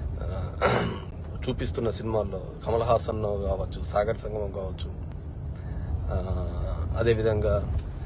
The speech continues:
వెంకటేష్తో, నాగార్జునతో తీసిన మూవీస్, వీళ్ళందరినీ కూడా ఇంకొక యాంగిల్, ఒక, ఆ, సాఫ్ట్ యాంగిల్లోంచి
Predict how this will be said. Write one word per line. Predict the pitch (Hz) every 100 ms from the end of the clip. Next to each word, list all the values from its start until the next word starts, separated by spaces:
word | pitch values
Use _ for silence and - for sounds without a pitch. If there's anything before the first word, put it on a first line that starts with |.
| - - -
వెంకటేష్తో, | 110 110 120 117 - 98 95
నాగార్జునతో | 98 101 110 113 104 104 95
తీసిన | 95 95 - 95
మూవీస్, | 92 87 - - - -
వీళ్ళందరినీ | 120 120 147 175 175
కూడా | 170 160 123 -
ఇంకొక | 135 139 131
యాంగిల్, | 113 127 139 101 - - - - - - - - - -
ఒక, | - 98 95 90 - 92 - - - - - - -
ఆ, | - - -
సాఫ్ట్ | - - 139 - 135
యాంగిల్లోంచి | 120 117 113 110 107 - 101 95